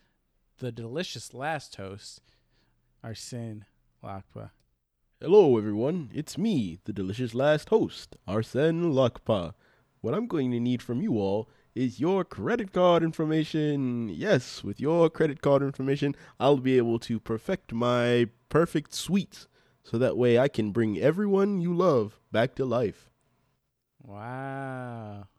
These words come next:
Speaker 1: What a, what a, uh, beautiful thing we just heard there. You heard everybody. Send Arsene, uh, the delicious last host, your credit card information so he can, uh, bring about good in the world, quite
Speaker 2: Thank
Speaker 1: frankly.
Speaker 2: you.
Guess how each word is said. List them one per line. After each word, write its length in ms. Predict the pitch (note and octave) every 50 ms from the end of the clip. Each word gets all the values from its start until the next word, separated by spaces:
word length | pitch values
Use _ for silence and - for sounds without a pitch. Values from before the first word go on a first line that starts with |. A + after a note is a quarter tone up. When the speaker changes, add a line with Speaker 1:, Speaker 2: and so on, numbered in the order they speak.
| _ _ _
Speaker 1:
What 320 | C3+ B2+ A#2+ C#3+ D3 C#3+
a, 180 | C3+ A#2+ A2 G#2 - _ _ _ _ _ _ _ _ _ _ _ _
what 220 | C3 C3+ D3 D3
a, 260 | C#3+ C3+ B2+ A#2+ A#2
uh, 720 | A2+ A2+ A2 A2 A2 G#2+ G#2+ G#2 G2+ G2 G2 G2+ - - - -
beautiful 400 | A#2 B2 C3 C3 B2 - - A#2
thing 420 | - _ - G#2+ G#2 G2+ F#2+ F#2 - _ _
we 180 | - B2+ A#2 A2+
just 280 | G#2+ - G#2+ G#2 -
heard 260 | - G#2+ G#2 G#2 G2 -
there. 160 | A2 G#2+ G#2+
You 100 | A2 G#2+
heard 260 | G#2+ B2 A#2+ A#2+ A#2
everybody. 420 | A#2 A2+ A2+ A#2 A#2+ A#2 A2+ A#2
Send 500 | A2+ - - - C3+ C3 C3 C3 B2+ C3 - _
Arsene, 640 | B2 A#2+ A2 - - - - B2+ B2+ B2 B2 A#2+ A2+ _ _ _ _ _ _ _ _
uh, 360 | - A#2 A2+ A2 A2 A2 G#2+
the 120 | G#2+ A2+ A2+
delicious 520 | A2 A#2 A#2 A#2 B2 A#2 - - A#2+ -
last 300 | B2+ A#2 A2+ A2+ - -
host, 400 | - A#2+ A2 A2 G#2+ - - - - -
your 360 | B2+ B2 A#2+ A#2+ A2+ A2+ A2
credit 420 | - _ - A#2 A2 G#2+ G2+ -
card 320 | - - A2 G#2+ G#2 G#2 -
information 760 | - A2 G#2 - G#2 G2+ G2+ G2+ G2+ G2+ - - G#2+ G#2 G2 _ _ _ _ _
so 120 | _ - G#2
he 160 | A#2 A#2 G#2+
can, 240 | - G#2+ G#2 G2+ G2+
uh, 380 | G2+ G2 G2 F#2+ F#2+ F#2+ G2+ A2+ _ _
bring 160 | - A2 G#2+
about 260 | G2+ G2 F#2 F#2 F#2+
good 180 | G2+ G#2 F#2+ F#2
in 100 | F#2 F#2
the 80 | F2+
world, 260 | F#2+ G2+ - - - - _ _ _ _ _ _ _ _ _ _
quite 120 | _ - -
Speaker 2:
Thank 120 | B2+ G3
Speaker 1:
frankly. 300 | A3+ G#3+ - - - G#2
Speaker 2:
you. 420 | C#3 D#3+ C3 G#2 F#2+ C2+ G1+ -